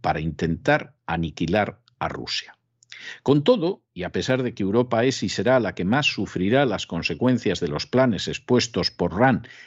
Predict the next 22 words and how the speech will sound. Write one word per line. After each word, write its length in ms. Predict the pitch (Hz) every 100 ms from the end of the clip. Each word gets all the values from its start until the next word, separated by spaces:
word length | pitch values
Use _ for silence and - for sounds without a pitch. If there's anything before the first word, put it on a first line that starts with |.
| _
ya 360 | 87 139 143
hace 260 | 98 - 76
tres 360 | - 160 147 -
años, 400 | 67 64 - - - _ _ - -
el 140 | 143 127
pueblo 240 | 220 226
de 80 | 196
los 180 | 147 -
Estados 420 | - 147 147 135
Unidos 500 | 120 120 127 143 - _
no 320 | 101 123 165
saldrá 440 | - 123 101 95
incólume 840 | 82 85 76 - 160 156 156 160 - - -
de 140 | - 90
las 240 | 85 -
ambiciones 680 | 143 95 90 - 117 110 101
de 100 | 82
sus 260 | - 82 110
élites 680 | 110 104 107 110 - - -
monopolares 1080 | 98 127 101 82 82 87 87 82 - - _
y 180 | 104 90
globalistas. 960 | 80 60 64 - - - - -